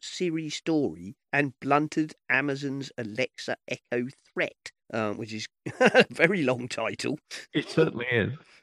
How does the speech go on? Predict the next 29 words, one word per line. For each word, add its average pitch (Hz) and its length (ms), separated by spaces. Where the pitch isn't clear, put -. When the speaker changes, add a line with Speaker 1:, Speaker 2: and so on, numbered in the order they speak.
Speaker 1:
Uh, 139 280
on 151 240
Apple 175 360
Insider, 156 540
this 156 120
is 185 100
an 196 80
opinion 180 500
piece, - 540
um, 139 420
basically 135 800
saying 120 460
that 135 160
they 131 160
believe 127 540
that 113 200
the, 104 400
uh, 101 140
AirPods 120 720
and 110 380
the, 101 440
uh, - 280
Siri 117 560
shortcuts - 800
are, 120 380
uh, 123 280
you 131 60
know, 117 160
tackling 131 680